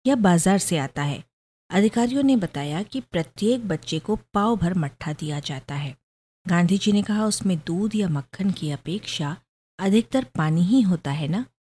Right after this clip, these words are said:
ये सुनकर सब हंस पड़े। गांधी जी ने बच्चों से पूछा, "गृहपति आपके साथ खाना खाते हैं या अपने घर पर?"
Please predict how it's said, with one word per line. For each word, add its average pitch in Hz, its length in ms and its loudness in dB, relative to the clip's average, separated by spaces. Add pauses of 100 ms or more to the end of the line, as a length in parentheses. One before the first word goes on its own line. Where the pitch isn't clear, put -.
ये 185 100 2
सुनकर 226 360 4
सब 233 200 -2
हंस 175 240 0
पड़े। 139 300 -10 (520)
गांधी 190 320 4
जी 190 140 0
ने 190 140 4
बच्चों 165 360 -4
से 165 140 -4
पूछा, 170 460 -6 (460)
"गृहपति 226 560 2
आपके 214 300 -2
साथ 226 160 0
खाना 202 400 -2
खाते 214 300 -2
हैं 247 200 2
या 262 120 -2
अपने 208 260 0
घर 156 240 0
पर?" - 240 -10